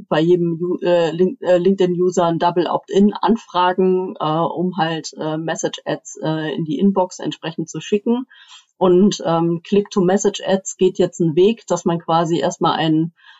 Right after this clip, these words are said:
eine klassische, äh, S-, äh, Single-Image-Ad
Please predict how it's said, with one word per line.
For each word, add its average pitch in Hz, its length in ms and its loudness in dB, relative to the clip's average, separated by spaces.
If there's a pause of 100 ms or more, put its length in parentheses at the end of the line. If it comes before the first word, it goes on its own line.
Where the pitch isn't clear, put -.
(120)
eine 156 200 0
klassische, 165 840 -2
äh, 160 360 -6
S-, - 320 -10
äh, 180 220 2
Single-Image-Ad 202 1000 2